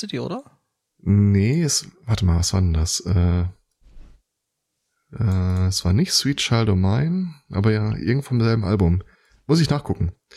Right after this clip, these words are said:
Speaker 1: Mhm.
Speaker 2: Ähm, ja, mach ich auch direkt mal. Ich hab
Speaker 1: Ich
Speaker 2: nämlich noch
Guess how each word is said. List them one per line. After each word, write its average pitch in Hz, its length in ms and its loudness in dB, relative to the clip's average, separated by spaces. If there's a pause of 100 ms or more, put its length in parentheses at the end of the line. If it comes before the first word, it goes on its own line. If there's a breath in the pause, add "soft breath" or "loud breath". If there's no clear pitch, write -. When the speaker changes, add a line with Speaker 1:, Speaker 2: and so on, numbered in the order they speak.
Speaker 1:
Mhm. 175 220 -2 (1300 soft breath)
Speaker 2:
Ähm, 92 500 2
ja, - 80 -6 (340)
mach 92 200 4
ich - 220 -4
auch - 80 -10
direkt - 240 -2
mal. 85 80 2
Ich 98 100 0
hab 160 80 0
Speaker 1:
Ich - 80 -10
Speaker 2:
nämlich 139 220 -4
noch 131 140 -2